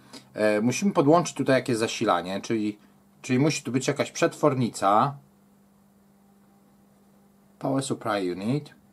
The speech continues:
który zasili oczywiście ten cały układ. No i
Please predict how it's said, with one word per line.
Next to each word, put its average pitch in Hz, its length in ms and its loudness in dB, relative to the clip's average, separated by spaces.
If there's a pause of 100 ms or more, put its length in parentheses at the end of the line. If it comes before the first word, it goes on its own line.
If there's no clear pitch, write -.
(580)
który 208 340 0
zasili 151 400 4
oczywiście 113 560 -2
ten 95 320 -6 (560)
cały 110 260 0
układ. 110 560 0 (880)
No 156 160 4
i 214 180 2